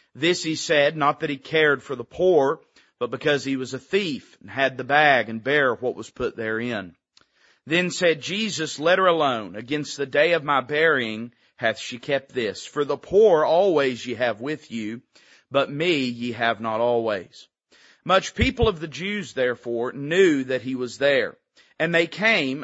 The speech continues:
not for Jesus' sake only, but that they might see Lazarus also, whom he had raised from the dead.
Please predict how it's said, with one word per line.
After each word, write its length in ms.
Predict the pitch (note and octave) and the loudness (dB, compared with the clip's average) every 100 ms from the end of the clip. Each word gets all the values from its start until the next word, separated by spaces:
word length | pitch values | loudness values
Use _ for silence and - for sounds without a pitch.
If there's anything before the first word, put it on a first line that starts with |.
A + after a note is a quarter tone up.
| - | -8
not 320 | D3+ G#3 - | -2 -2 -2
for 140 | A#3+ | -4
Jesus' 580 | G#3 C#3+ A3+ A3+ F3+ F3+ | -6 -6 -6 -4 -4 -4
sake 360 | - F3+ E3 E3 | -2 0 0 0
only, 560 | E3+ F#3+ D3 A2+ F2 _ _ _ - | 0 0 -4 -6 -8 _ _ _ -2
but 200 | D3+ E3+ | -2 0
that 180 | E3+ D#3+ | 0 0
they 160 | D#3+ | -2
might 320 | D3+ F#3 F3+ | 2 2 2
see 260 | D#3 F#3 F3 | -2 -6 -4
Lazarus 720 | D#3 D#3 E3+ D#3 B2 C3 B2 | 2 4 4 2 -2 -6 -2
also, 640 | C#3 C3+ A#2+ - G#2 - G2+ | 0 0 0 -4 -6 -8 -8
whom 200 | C3+ C#3 | -6 -2
he 100 | D3+ | 0
had 140 | C3 | 0
raised 640 | B2+ D3 C#3+ A#2+ G#2 - - | 0 0 2 -2 -6 -16 -18
from 300 | - B2 A#2 | -6 -4 -4
the 60 | A2+ | -2
dead. 380 | A#2+ A2+ G2 | -2 0 -4